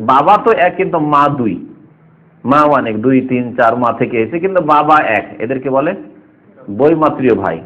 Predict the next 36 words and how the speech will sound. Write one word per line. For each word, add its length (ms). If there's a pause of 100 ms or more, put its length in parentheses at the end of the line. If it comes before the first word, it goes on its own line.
(160)
তো 60
আম্বিয়াদেরকে 800
একে 300
অপরের 260
সাথে 240
সম্পর্কে 420
বৈমাত্রীয় 560
ভাই 220
বলে 180
আখ্যায়িত 340
করেছেন 340
নবী 200
সাল্লাল্লাহু 280
আলাইহি 60
ওয়াসাল্লাম। 0
এই 100
হাদিসের 340
অর্থ 340
কি? 120 (880)
তো 60
বৈমাত্রী, 480
আজকাল 320
যেমন 240
সৎ 180
ভাইয়ের 260
সাথে 160
শত্রুতা 400
থাকে, 180
তেমন 280
ছিল 200
নাকি? 280 (420)
না, 80
এই 100
অর্থ 220
নিশ্চয় 400
নয়। 180